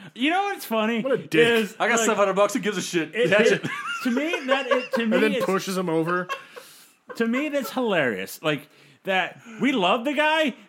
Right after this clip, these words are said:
Speaker 1: but then as he's a babyface, he's an asshole.
Speaker 3: <laughs> Such a dick.
Speaker 2: He wasn't this much of a dick as a heel.
Speaker 3: No.
Speaker 1: Yeah.
Speaker 2: Like, he,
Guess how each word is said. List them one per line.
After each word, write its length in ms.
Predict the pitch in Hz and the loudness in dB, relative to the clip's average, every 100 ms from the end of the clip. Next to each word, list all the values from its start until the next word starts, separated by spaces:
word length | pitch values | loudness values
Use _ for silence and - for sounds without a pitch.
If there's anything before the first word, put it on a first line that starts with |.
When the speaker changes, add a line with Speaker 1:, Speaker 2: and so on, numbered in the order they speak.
| - | -4
Speaker 1:
but 160 | 254 | -2
then 180 | 269 277 | -2 -4
as 320 | 254 233 269 254 | -4 -2 0 -2
he's 120 | 277 | -2
a 80 | 185 | 0
babyface, 600 | 175 220 254 269 285 - _ | 0 0 0 -2 -4 -6 _
he's 300 | - 269 226 | 0 2 2
an 120 | 190 - - | -2 -4 0
asshole. 640 | 190 202 - 349 - 269 | 4 4 4 2 4 2
Speaker 3:
<laughs> 20 | |
Such 360 | - 220 - - | 4 2 2 -4
a 40 | |
dick. 380 | - - 160 - - | -10 -10 -8 -10 -4
Speaker 2:
He 100 | 214 | 0
wasn't 320 | 302 285 320 | 2 2 2
this 120 | 240 240 | 0 -2
much 140 | 220 | -2
of 100 | 220 | 0
a 60 | 165 | -2
dick 260 | 160 185 | -2 0
as 60 | 190 | 0
a 80 | 156 | 2
heel. 440 | 196 247 123 92 _ _ 185 | 2 2 -2 -6 _ _ -4
Speaker 3:
No. 100 | 160 | 0
Speaker 1:
Yeah. 240 | 311 170 233 | 0 -2 -2
Speaker 2:
Like, 140 | |
he, 80 | 226 | -2